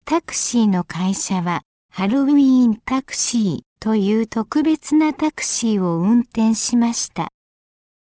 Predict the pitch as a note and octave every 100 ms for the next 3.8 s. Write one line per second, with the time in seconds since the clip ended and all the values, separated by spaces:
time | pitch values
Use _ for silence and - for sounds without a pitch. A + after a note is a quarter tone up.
0 | _ _ _ - C4 D#4 - D#4 D#4 D4+
1 | - A3+ F#3 E3 F3 - F#3 A#3+ D4 D4+
2 | A3+ F#3 - F3+ - A#3 A#3 G3+ F#3 -
3 | - F#3+ F3+ E3+ E3 F3 -